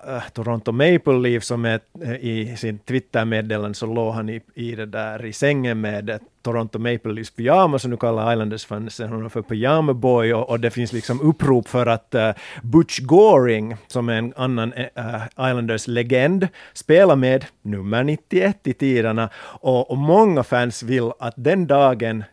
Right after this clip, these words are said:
Tavares gör comeback med Toronto så ska Butch Gorings nummer nittioett hissas upp i taket. Så att, så att hela den här konstellationen och se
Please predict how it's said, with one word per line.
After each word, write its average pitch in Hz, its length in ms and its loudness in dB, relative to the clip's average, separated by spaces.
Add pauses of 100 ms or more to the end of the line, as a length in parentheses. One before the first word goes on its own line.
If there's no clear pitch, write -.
Tavares 123 680 2
gör 110 140 -6
comeback 117 800 -2
med 113 200 -8
Toronto 120 640 -4 (160)
så - 160 -8
ska - 160 -8
Butch 131 300 -4
Gorings 135 520 4
nummer 113 340 -4
nittioett 117 540 -4
hissas 123 400 -6
upp 127 320 -8 (160)
i 151 100 -6
taket. 117 580 0 (240)
Så - 160 2
att, 139 200 2
så 156 100 2
att 147 120 2
hela 202 280 4
den 139 160 4
här 151 200 6
konstellationen 127 1080 0
och - 320 -6
se 139 480 4